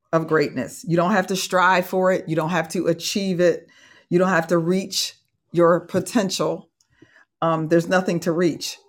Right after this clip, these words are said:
There's only living who you are right now. Doesn't, thank you for the hearts. Doesn't, I'm gonna read that again because it almost sounds so simple.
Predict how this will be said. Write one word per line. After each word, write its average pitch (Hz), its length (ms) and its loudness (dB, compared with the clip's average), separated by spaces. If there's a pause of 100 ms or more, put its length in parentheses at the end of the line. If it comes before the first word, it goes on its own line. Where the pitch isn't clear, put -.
(120)
There's 160 200 0
only 175 320 0
living 185 400 0
who 185 160 -2
you 180 300 -2
are 151 580 0
right 151 320 0
now. 147 500 -4 (800)
Doesn't, 254 380 2
thank 302 260 2
you 349 80 6
for 254 140 2
the 185 100 2
hearts. 190 340 0
Doesn't, 285 600 0 (200)
I'm 262 160 4
gonna 294 140 4
read 220 240 4
that 214 160 4
again 180 500 0
because 180 600 0 (640)
it 180 120 4
almost 240 520 4
sounds 220 320 2
so 180 160 2
simple. 226 640 0